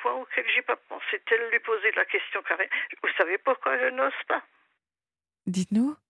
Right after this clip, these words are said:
Speaker 1: Eh ben, parce que j'ai peur de la réponse.
Speaker 2: <laughs> Ouais.
Speaker 1: <laughs> Oui.
Speaker 2: Marie-
Speaker 1: C'est, c'est, c'est ridicule de ma part, moi qui suis tellement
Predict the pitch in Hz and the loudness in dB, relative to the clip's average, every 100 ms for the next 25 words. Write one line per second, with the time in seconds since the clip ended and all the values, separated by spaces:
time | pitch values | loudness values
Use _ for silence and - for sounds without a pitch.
0 | _ _ _ _ _ _ _ - 285 311 | _ _ _ _ _ _ _ 6 6 6
1 | - - 320 - 254 220 214 220 208 214 | 0 0 -4 -4 -4 0 2 4 6 4
2 | - - 269 - - - 330 - - - | 4 4 4 2 -2 -6 -6 -8 -10 -8
3 | - - - - _ _ - - - - | -4 -2 -4 -8 _ _ -10 -10 -2 0
4 | - - - - 185 - - - - 302 | 2 2 0 0 2 4 6 6 4 2
5 | - - - - - - - - 202 233 | 2 0 0 0 2 0 -2 -2 0 0
6 | 247 - 233 208 214 185 175 160 - 170 | 0 2 4 4 2 2 0 0 2 2
7 | - 240 233 262 294 277 220 202 185 - | 2 -2 -2 -2 -2 0 0 0 -2 -4
8 | 190 - 185 - 175 175 - 208 180 175 | -4 -4 -8 -2 0 0 -2 -4 -4 -6
9 | 160 - 180 165 202 196 185 160 160 151 | -4 -2 -4 0 0 0 -2 -6 -6 -6
10 | - | -6